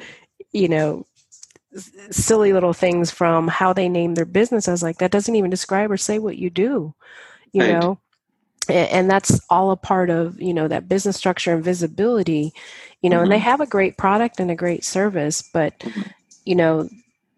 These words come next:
Speaker 1: that visibility, again, if it's not there, you can't be found, and who's going to do business with you?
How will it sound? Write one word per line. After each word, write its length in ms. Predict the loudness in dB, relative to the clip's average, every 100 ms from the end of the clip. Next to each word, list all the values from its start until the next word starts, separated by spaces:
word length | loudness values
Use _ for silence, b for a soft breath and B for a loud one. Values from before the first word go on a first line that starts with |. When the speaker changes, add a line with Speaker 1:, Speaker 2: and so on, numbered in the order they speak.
| _ _ 0
Speaker 1:
that 280 | 2 2
visibility, 840 | 2 2 2 2 2 2 2 2 0
again, 480 | 0 2 2 2
if 140 | 0 0
it's 220 | -2 0
not 420 | 2 2 2 0
there, 360 | 2 4 4 2
you 160 | -2
can't 340 | -6 -4 -4 -4
be 100 | -8
found, 500 | -2 0 2 0 -4
and 140 | -6
who's 200 | -6 -6
going 200 | -4 -4
to 100 | -4
do 100 | -8
business 440 | -4 -6 -6 -8 -10
with 180 | -12
you? 140 | -14